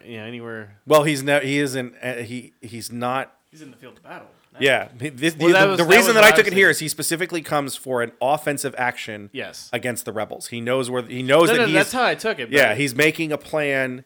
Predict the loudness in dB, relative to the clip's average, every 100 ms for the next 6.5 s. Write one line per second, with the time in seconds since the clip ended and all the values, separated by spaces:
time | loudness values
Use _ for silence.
0 | _ -8 -4 -2 -2 -4 -10 -4 -4 -2
1 | -4 -6 -4 -6 -4 -4 -6 -6 -8 -8
2 | -10 -8 -8 -8 -14 -18 _ _ _ _
3 | -2 2 4 4 6 6 4 -2 -10 -12
4 | -12 -6 -4 -2 -4 -4 -4 0 0 0
5 | 0 -2 -2 -4 -6 -6 -6 -8 -6 -2
6 | -2 -4 -2 -2 -4